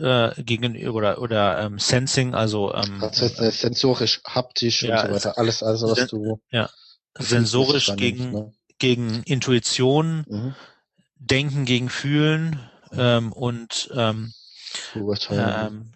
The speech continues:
Speaker 2: gegen
Speaker 1: Judging
Speaker 2: Flexibel.
Speaker 1: versus Perceiving, also, ähm, ähm,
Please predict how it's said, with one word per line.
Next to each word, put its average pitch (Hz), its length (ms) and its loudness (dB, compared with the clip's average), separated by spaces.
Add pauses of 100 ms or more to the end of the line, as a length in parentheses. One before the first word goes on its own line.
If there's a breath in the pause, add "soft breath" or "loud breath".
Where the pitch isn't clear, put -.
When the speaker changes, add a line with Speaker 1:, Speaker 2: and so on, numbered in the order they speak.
Speaker 2:
gegen 98 200 -2
Speaker 1:
Judging 123 180 2 (200)
Speaker 2:
Flexibel. 120 160 2
Speaker 1:
versus 117 300 2
Perceiving, 113 680 0
also, 107 560 2
ähm, 107 460 -2 (600 loud breath)
ähm, 104 640 -2